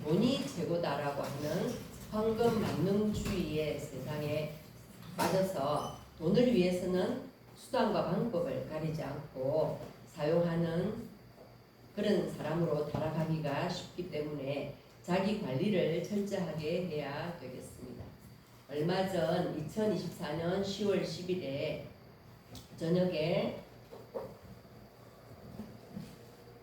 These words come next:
한강 작가의 노가-, 노벨 문학상 발표가 있었습니다.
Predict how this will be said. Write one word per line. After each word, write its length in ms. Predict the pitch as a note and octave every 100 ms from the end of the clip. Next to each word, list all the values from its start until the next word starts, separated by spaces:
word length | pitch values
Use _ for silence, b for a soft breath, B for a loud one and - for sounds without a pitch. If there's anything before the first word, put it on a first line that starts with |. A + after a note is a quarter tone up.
| -
한강 360 | F3 E3+ G#3+ A#3
작가의 840 | - D#3 D#3+ D#3 C#3+ D3 D#3 D3 D3
노가-, 420 | D#3 D#3+ E3+ E3
노벨 420 | E3 E3+ G3 F#3+
문학상 1000 | F#3+ G#3 F#3 - - C#3+ C#3+ C#3+ C#3+ C#3
발표가 540 | C#3+ D3+ D3+ - D3 C3+
있었습니다. 640 | - - - - - -